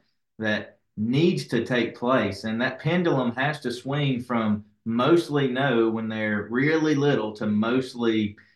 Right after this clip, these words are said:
yes. And, um, uh, and, you know, I think the way that that pendulum swings i-, is that, you know, I've been talking about building the anticipation of the hunt, and we, we do that through reading, but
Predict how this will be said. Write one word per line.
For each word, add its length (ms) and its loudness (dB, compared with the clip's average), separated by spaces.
yes. 760 -4
And, 400 -2
um, 440 -2
uh, 340 -2
and, 140 -2
you 200 2
know, 40 -2
I 160 2
think 180 2
the 120 0
way 380 2
that 140 0
that 200 -2
pendulum 460 -2
swings 720 -6
i-, 320 -6
is 360 -2
that, 600 -2
you 120 -2
know, 220 0
I've 140 2
been 120 4
talking 200 6
about 220 0
building 240 2
the 80 -6
anticipation 680 -2
of 80 -2
the 80 -2
hunt, 280 -4
and 120 -4
we, 140 0
we 160 0
do 160 2
that 200 -2
through 160 0
reading, 320 0
but 300 -4